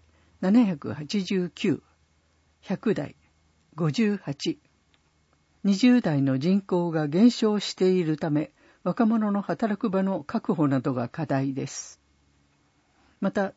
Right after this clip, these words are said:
東洋経済新報社による住みよさランキング二千二十二では、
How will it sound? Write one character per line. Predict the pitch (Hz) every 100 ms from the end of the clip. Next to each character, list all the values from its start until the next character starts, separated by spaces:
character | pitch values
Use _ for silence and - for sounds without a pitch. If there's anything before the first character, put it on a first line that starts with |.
| -
東 | 247 247
洋 | 233
経 | 233 226 226
済 | 208 208
新 | 208 208 214 -
報 | 202
社 | 208 147
に | 135 139
よ | 131
る | 139 - _ _ _
住 | - 214
み | 247
よ | 226
さ | 233 208
ラ | 214
ン |
キ | 214 147 135
ン |
グ | 131 131
二 | 151 170
千 | 240 202 135
二 | 180 175
十 | 156 131
二 | 143 165
で | 139
は、 | 127